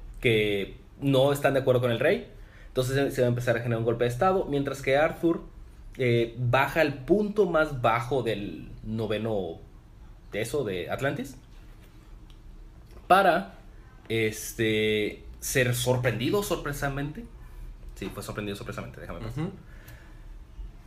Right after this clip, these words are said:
Speaker 1: Por uno de los malos del rey.
Speaker 2: Ujú.
Speaker 1: Lo deja inconsciente y lo van a matar. Y le dice, "No, no, no lo mates, porque ahora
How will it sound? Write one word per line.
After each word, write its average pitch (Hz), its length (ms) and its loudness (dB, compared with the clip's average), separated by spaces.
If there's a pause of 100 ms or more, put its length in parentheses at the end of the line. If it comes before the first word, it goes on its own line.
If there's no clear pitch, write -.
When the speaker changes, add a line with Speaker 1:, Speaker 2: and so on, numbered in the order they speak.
(140)
Speaker 1:
Por 147 140 6
uno 143 160 4
de 147 60 6
los 135 140 2
malos 131 260 2
del 104 360 0
rey. 190 320 0 (400)
Speaker 2:
Ujú. 113 260 -10 (280)
Speaker 1:
Lo 117 160 2
deja 123 200 4
inconsciente 160 680 0
y 123 60 -6
lo 123 140 4
van 151 140 4
a 190 40 2
matar. 190 520 2 (160)
Y 117 80 -4
le 117 100 0
dice, 120 200 0
"No, 175 180 8
no, 254 220 2
no 123 180 0
lo 151 80 2
mates, 190 420 0 (1500)
porque 123 640 2
ahora 123 600 2